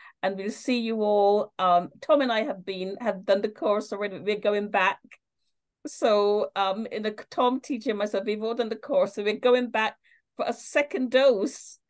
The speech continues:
We, we loved it that much. So we're hoping to enthuse you as well to come along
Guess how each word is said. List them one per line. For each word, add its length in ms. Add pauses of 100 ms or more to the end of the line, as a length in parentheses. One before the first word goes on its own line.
(160)
We, 140
we 140
loved 260
it 120
that 160
much. 280
So 200
we're 180
hoping 320
to 120
enthuse 560
you 100
as 160
well 160
to 80
come 240
along 400